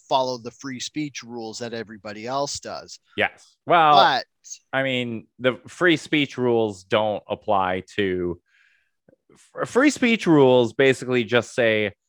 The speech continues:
Speaker 2: the government itself
Speaker 1: Mm-hmm.
Speaker 2: cannot censor you.
Speaker 1: Yeah.
Speaker 2: So government acting through an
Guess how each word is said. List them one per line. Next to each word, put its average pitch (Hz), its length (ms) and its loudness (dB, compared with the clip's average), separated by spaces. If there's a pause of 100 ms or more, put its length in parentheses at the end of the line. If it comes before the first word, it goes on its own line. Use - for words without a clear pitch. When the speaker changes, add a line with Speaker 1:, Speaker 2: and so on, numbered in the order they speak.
(340)
Speaker 2:
the 104 140 -2
government 101 760 2
itself 90 680 0 (680)
Speaker 1:
Mm-hmm. 123 100 -14
Speaker 2:
cannot 101 540 2 (400)
censor 104 560 -2
you. 73 460 -12 (680)
Speaker 1:
Yeah. 151 240 -2 (600)
Speaker 2:
So 139 500 4 (340)
government 160 640 2
acting 123 440 -2
through 117 560 2
an 98 340 -4